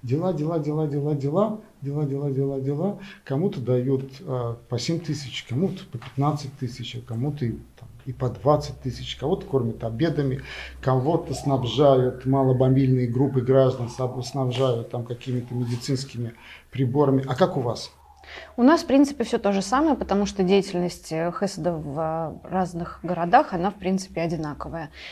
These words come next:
Speaker 2: Мы также помогаем и продуктовыми наборами, перечисление на банковскую карту, социальное обслуживание, ежедневный патронаж, э, на дому, экстренная помощь, помощь детям, одежда, лекарства, всё то же самое.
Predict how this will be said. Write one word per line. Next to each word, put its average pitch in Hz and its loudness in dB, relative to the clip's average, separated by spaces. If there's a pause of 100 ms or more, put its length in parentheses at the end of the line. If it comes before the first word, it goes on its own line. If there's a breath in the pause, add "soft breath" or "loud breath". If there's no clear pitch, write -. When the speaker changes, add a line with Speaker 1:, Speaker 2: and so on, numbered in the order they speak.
(140 loud breath)
Speaker 2:
Мы 208 2
также 185 2
помогаем 170 2 (340 loud breath)
и 170 0
продуктовыми 262 6
наборами, 220 2
перечисление 165 -2
на 147 -2
банковскую 147 -4
карту, 233 4 (240)
социальное 226 6
обслуживание, 202 0
ежедневный 185 0
патронаж, 170 -4
э, 147 -6
на 165 -4
дому, 175 0 (380 loud breath)
экстренная 214 2
помощь, 196 -2 (200)
помощь 156 -6
детям, 175 -2
одежда, 175 -4
лекарства, 151 -8 (200)
всё - -8
то 196 -10
же 180 -12
самое. 180 -10